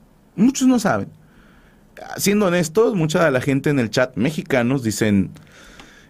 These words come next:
"Y yo me acuerdo que algo me enseñaron en primaria, pero no me acuerdo quiénes eran".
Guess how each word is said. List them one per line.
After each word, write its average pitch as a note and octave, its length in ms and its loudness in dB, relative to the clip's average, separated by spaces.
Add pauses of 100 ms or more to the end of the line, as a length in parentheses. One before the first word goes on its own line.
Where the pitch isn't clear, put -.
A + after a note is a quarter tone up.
(220)
"Y G3+ 520 2
yo F3+ 200 4
me F3 120 0
acuerdo D#3+ 800 0
que C#3+ 120 -2
algo D3+ 500 2
me C#3 100 0
enseñaron B2+ 460 0
en C3 100 -2
primaria, D3 460 0
pero B2+ 160 -4
no C3+ 100 -2
me C#3+ 80 0
acuerdo C#3 340 0
quiénes A#2 340 -2
eran". F2+ 340 -2